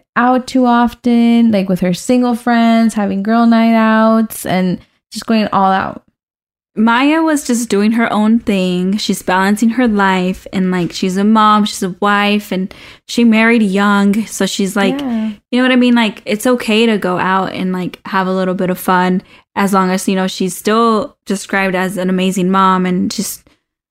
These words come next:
Speaker 2: you know, still working, being a responsible adult, you know?
Speaker 1: Mm-hmm.
Speaker 2: Just something to note that,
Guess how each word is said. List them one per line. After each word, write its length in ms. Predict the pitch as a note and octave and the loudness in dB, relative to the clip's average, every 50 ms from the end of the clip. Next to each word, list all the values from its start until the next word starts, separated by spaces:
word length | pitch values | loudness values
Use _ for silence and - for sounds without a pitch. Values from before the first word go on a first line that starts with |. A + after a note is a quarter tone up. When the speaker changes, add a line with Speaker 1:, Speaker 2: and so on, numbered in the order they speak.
| _ _ - | _ _ -6
Speaker 2:
you 80 | G3+ G3+ | -4 -4
know, 80 | F#3 | -4
still 320 | F3 - - - A#3+ A#3+ A#3 | -4 -4 -2 0 2 2 2
working, 640 | G#3+ G#3+ G#3+ A3+ G#3+ - G3+ G3 F#3+ G3 G3 F#3+ | 2 2 2 0 -2 -2 -2 0 2 2 2 0
being 220 | F#3 - F#3 G3 G3+ | 0 0 0 0 2
a 40 | G3 | 0
responsible 600 | G3 G3 - - G3+ F3+ F3+ F3 G3+ - F3+ F3 | -2 -2 -4 -4 -4 -4 -4 -4 -6 -6 -4 -4
adult, 640 | F3 F3 - E3+ E3 E3 - - A#3+ A#3+ A3+ - | -4 -2 -2 -2 -2 -2 -2 -2 -2 -2 -2 0
you 140 | - F#3 F3+ | 0 0 0
know? 160 | E3+ E3+ G#3 | 2 2 0
Speaker 1:
Mm-hmm. 600 | G#3 G#3 A3 - _ _ - _ _ _ _ - - _ | 0 -2 -4 -6 _ _ -20 _ _ _ _ -20 -18 _
Speaker 2:
Just 140 | - G#3+ G#3 | -4 -4 0
something 320 | - A3+ A3 G#3+ B3 A#3 A3+ | 0 0 2 2 2 0 2
to 140 | - A3+ | 0 0
note 400 | G3+ F#3 F3+ F3 F3+ F3+ F3 - | 0 0 0 0 0 -2 -2 -2
that, 360 | - F3+ E3+ E3+ E3+ - - | -2 -2 -2 0 -2 -4 -6